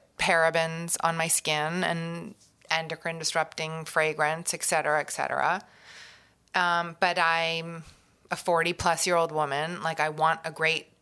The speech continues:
anti-aging moisturizer, eye cream. Like, where is the luxury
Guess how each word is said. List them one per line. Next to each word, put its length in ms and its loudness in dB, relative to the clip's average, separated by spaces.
anti-aging 840 -2
moisturizer, 880 2
eye 200 2
cream. 600 -8
Like, 220 -8
where 380 2
is 360 -2
the 140 0
luxury 960 0